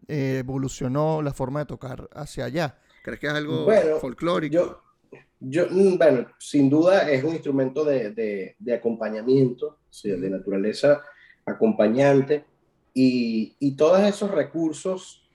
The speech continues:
Speaker 2: rítmicos y melódicos que fueron apareciendo después, este, estaban combinados netamente con, con esa parte acompañante. O sea, tenías que seguir siendo base, porque es un instrumento que siempre está ahí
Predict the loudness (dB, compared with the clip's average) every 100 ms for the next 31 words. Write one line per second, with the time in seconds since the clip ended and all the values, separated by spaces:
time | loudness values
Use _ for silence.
0 | _ _ -14 -6 -4 -2 -4 -6 -6 -4
1 | -2 0 0 -2 -4 -10 -8 -10 -6 -2
2 | -2 0 -2 -4 -6 -2 -2 -2 -4 -4
3 | -10 _ _ _ _ -8 -8 -8 -8 -8
4 | -8 _ _ -10 -10 -6 -2 -2 -2 -2
5 | -2 -2 -4 -4 -4 -4 -6 -8 -8 -8
6 | -8 -12 _ _ -4 -2 -2 -2 -2 -2
7 | 0 0 0 -2 -2 -4 -6 -6 0 0
8 | 2 0 2 4 4 4 2 4 4 2
9 | 0 -4 -16 _ _ _ _ -12 -10 -6
10 | -4 -4 -4 -8 -8 -10 -6 -4 -2 -4
11 | -6 -2 -2 0 2 2 -2 -4 -2 -2
12 | -2 -6 -12